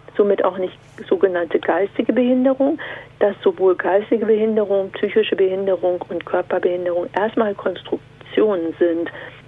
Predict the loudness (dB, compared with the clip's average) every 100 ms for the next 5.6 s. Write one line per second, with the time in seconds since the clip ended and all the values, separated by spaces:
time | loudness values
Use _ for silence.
0 | -12 2 4 4 2 -2 -2 -2 -2 0
1 | -2 0 -2 0 -4 0 0 0 0 0
2 | -2 -6 -8 -2 0 0 4 4 6 2
3 | 0 -8 -4 -2 -2 -2 -2 -2 -2 0
4 | 0 -2 -6 -4 -4 -4 -2 2 0 0
5 | -4 -4 -4 -2 -2